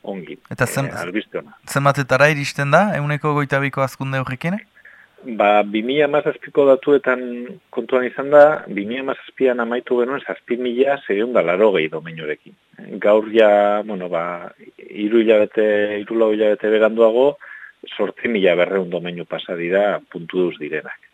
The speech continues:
Speaker 2: Ze, ze motatako webguneak dira puntu eus hartzen dutenak?
Speaker 1: Ba, egia esan da, era guztietako webguneak dira. Puntu eus domeinua ikusi daiteke,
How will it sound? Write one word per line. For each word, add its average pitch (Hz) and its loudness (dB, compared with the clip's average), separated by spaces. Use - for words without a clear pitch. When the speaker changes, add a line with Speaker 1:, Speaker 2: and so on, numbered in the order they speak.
Speaker 2:
Ze, - -16
ze - -4
motatako 147 -2
webguneak 135 0
dira 127 2
puntu 135 -2
eus 131 0
hartzen 123 2
dutenak? 113 -6
Speaker 1:
Ba, 113 2
egia 135 0
esan 180 -6
da, 185 0
era 131 6
guztietako 139 6
webguneak 101 0
dira. 78 -8
Puntu 127 4
eus 151 4
domeinua 151 0
ikusi 143 -2
daiteke, 143 4